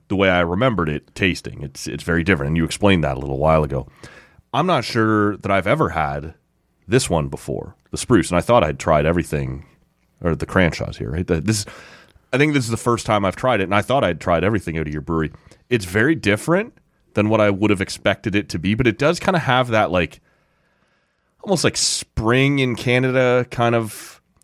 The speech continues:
flavor to it, right? Like, it, it, I wanna be careful here 'cause I don't wanna misrepresent what it is. It's not maple syrup, it's spruce.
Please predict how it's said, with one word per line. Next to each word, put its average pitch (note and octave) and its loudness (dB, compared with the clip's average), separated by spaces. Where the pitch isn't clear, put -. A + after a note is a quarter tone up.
flavor A#2+ 0
to A#2+ 2
it, B2 -2
right? A2 2
Like, A#2 -2
it, - -4
it, G#2+ -4
I B2 2
wanna C3+ 2
be D3+ -2
careful D3 0
here A#2 4
'cause - -6
I A2 4
don't B2 4
wanna B2 2
misrepresent A2 0
what G2 2
it F#2 0
is. F2+ 2
It's A#2 -2
not C3 0
maple A#2 2
syrup, G#2+ 0
it's F2 -8
spruce. - -2